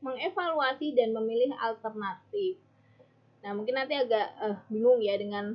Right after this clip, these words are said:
istilah evaluasi yang sebelumnya. Nah, evaluasi di sini adalah mengevaluasi, eh, alternatif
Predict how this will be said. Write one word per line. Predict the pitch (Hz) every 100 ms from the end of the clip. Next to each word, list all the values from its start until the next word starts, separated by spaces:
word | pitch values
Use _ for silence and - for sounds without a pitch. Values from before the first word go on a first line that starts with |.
| 214
istilah | 220 226 233 208
evaluasi | - 208 202 196 196 220
yang | 196 -
sebelumnya. | 208 196 202 202 202 208 254 349
Nah, | 262 196
evaluasi | 254 247 240 240 269 208
di | 233
sini | 247 269 339
adalah | 226 208 190 214 285
mengevaluasi, | 285 240 220 254 254 233 226 226 220 - 277 277 294 - _ _ _
eh, | 208 226 226 220 233
alternatif | 254 262 254 262 254 285 330